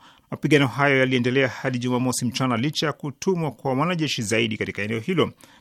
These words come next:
"Tunahitaji wanajeshi zaidi kudhibiti hali," afisa wa eneo hilo Adel Agar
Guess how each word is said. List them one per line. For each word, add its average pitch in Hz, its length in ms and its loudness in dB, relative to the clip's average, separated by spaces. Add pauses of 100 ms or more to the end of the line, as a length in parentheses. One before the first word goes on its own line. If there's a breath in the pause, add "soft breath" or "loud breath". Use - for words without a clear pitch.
(720 soft breath)
"Tunahitaji 202 440 4
wanajeshi 160 460 4
zaidi 127 340 4
kudhibiti 120 500 -2
hali," 120 240 0
afisa 120 340 -2
wa 113 100 2
eneo 110 180 -2
hilo 113 560 -4
Adel 117 420 0
Agar 120 600 4